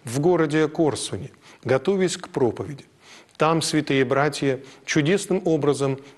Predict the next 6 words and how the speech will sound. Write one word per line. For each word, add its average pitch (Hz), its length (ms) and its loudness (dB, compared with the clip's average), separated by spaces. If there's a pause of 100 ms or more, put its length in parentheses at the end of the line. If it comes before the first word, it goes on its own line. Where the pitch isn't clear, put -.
обрели 139 400 2
мощи 156 400 0
священномученика 147 1200 0
Климента, 123 680 -2 (380)
папы 127 360 0
римского. 117 680 -2